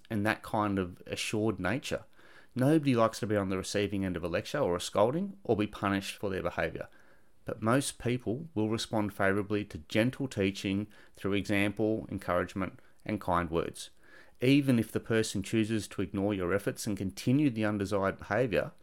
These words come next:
you will still have nothing to apologise for and nothing to feel sad about. People are often guilty of inappropriate or unacceptable behaviour without even knowing it, and this suggests that their behaviour has been reinforced for a long time.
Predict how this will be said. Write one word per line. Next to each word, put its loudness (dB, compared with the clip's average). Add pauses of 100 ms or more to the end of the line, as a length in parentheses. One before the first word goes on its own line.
(180)
you 0
will 2
still 0
have -2
nothing 0
to 2
apologise -2
for 0
and 2
nothing 0
to 0
feel 0
sad -2
about. 0 (600)
People 2
are 6
often 2
guilty 2
of -4
inappropriate 0 (280)
or 2
unacceptable 0
behaviour 0
without 2
even 2
knowing 0
it, -8 (560)
and 2
this 2
suggests 0
that -6
their 2
behaviour 0
has -6
been 0
reinforced -2
for -4
a -2
long -2
time. -4